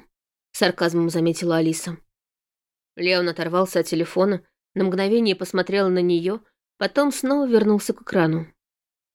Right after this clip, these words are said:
"Софи рассказала обо всем не только тебе, но и ему. А он слишком благороден,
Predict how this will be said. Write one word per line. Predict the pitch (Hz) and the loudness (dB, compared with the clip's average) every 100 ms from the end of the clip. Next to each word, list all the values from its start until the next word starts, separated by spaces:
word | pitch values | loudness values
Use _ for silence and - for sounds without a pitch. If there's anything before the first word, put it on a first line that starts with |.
| _ | _
"Софи | - 190 226 | -6 -2 0
рассказала | 220 214 214 202 202 185 | 0 -2 -4 0 2 2
обо | 190 | 0
всем | 180 - 190 | -2 -2 0
не | 185 | 0
только | 175 156 175 | 0 -4 -6
тебе, | - 180 165 196 | -6 -4 0 2
но | 185 175 | 2 0
и | 175 | 2
ему. | 180 165 156 180 _ _ _ _ - | 2 0 -6 -12 _ _ _ _ -10
А | 160 | -4
он | 466 320 330 - _ _ - | 0 0 -2 -6 _ _ -10
слишком | - 269 - 285 | -4 -4 -2 -2
благороден, | 254 262 247 196 170 165 170 | 0 0 0 2 0 -2 -6